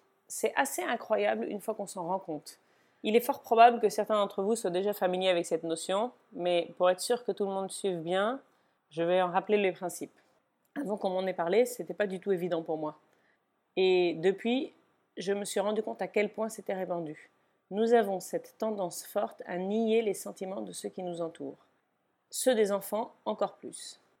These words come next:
Qu'est-ce qu'on entend par là ? Je vais vous donner un exemple très frappant. Un jour, j'étais dans la rue et je vois un papa passer avec sa petite fille dans les bras. La petite fille devait avoir à peu près un an, quelque chose comme ça. Et la petite fille pleurait, pleurait,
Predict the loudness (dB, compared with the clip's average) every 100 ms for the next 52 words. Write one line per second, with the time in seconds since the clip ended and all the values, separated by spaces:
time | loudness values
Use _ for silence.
0 | _ -6 -4 -4 -4 -2 -4 -2 -4 -8
1 | -14 _ _ _ _ -8 6 6 8 6
2 | 6 8 8 6 6 4 4 -4 2 2
3 | 8 6 6 2 0 _ _ _ _ _
4 | _ -6 -4 2 6 6 4 -4 _ _
5 | _ -8 2 6 8 6 6 6 4 0
6 | _ _ _ -14 -4 0 8 10 10 6
7 | 4 2 0 -2 -4 -8 0 0 6 6
8 | 8 4 2 6 6 6 2 -2 2 4
9 | 4 0 -6 -10 -4 0 0 0 0 2
10 | 2 0 _ _ _ _ -12 -6 -6 -4
11 | -2 2 4 4 4 2 0 -2 0 2
12 | 0 0 -2 -4 -8 -14 -10 -10 -6 -8
13 | -8 _ -20 _ _ _ _ _ 2 6
14 | 6 6 0 -2 -4 -4 2 4 6 4
15 | 2 0 0 2 0